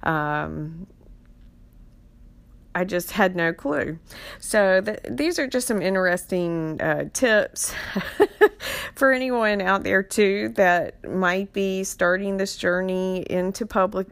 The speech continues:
publishing a, a book, and especially through self-publishing, um, because I am considered more of an indie, um, publisher, uh, because my publisher is, is a hybrid of, um, they provide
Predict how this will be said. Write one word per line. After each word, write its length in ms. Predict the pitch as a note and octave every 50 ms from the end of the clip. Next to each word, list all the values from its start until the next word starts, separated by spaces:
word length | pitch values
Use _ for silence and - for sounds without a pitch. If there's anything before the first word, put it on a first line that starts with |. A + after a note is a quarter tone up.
| - - - - -
publishing 920 | - A3+ G3+ G#3+ G3 G3+ G#3+ - - - A3+ G#3+ G#3 G#3 G3+ G3+ G3+ G3 -
a, 360 | - E3+ E3 E3 E3+ E3+ - -
a 100 | - F3
book, 500 | F3 F3+ F3+ F3 F3+ F3 F3+ - - -
and 300 | E3+ D#3+ D#3+ D#3 E3 - - - - - -
especially 460 | - - - C#4 D4 - D4+ A#3 A3+
through 220 | - G3 F3 E3+
self-publishing, 1200 | - - - F3+ F3+ F#3+ - - A3 G#3 G3+ G#3 F#3+ G3 G3 - - G#3 G3 G3 G3 G3 G3 G3+ G#3 - - - - - - -
um, 260 | - F3+ F#3 F3+ F#3 F#3+
because 300 | F#3+ - - A#3 G#3+ A3+
I 80 | G#3
am 320 | G#3+ A3 G#3+ G#3+ G#3+ A3 G#3+
considered 440 | - A3 G#3 - G3+ F3+ F3 F3+
more 200 | F#3+ F#3 F3 F3
of 100 | F3 E3+
an 100 | E3+ E3
indie, 640 | - - - G#3 A3 G#3+ G#3 G3 G3+ G3 G3+ G3+ G3+ - - - -
um, 340 | F3+ F3 E3+ E3 E3 E3+ E3+
publisher, 720 | - - G3+ F3 - F3 F3+ - - F#3+ F3+ F3 F3+ F3+ - - - - - - - -
uh, 600 | - F3+ E3+ E3+ E3+ E3+ E3+ E3+ E3 E3+ F3 F3
because 460 | F3+ F#3+ F#3+ F3+ - G#3 F3+ F3+ -
my 120 | F#3 F#3
publisher 460 | G3+ - A3 G#3 A3+ G3 - - F#3+
is, 220 | F3+ F3 F3 - - -
is 300 | E3 D#3+ D3+ D#3 F3 E3
a 60 | D#3+
hybrid 680 | - - F3+ F3 F#3 G3 - - E3 D3+ C#3 G3 F#3+
of, 480 | F3 - E3 E3+ E3 E3 D#3+ - - E3
um, 220 | D#3 D#3+ E3 D#3+
they 260 | D#3+ E3+ E3+ D#3+ D#3
provide 640 | D#3 - - G#3 F#3+ G3 G3 G#3 G#3+ G#3 G3+ F#3+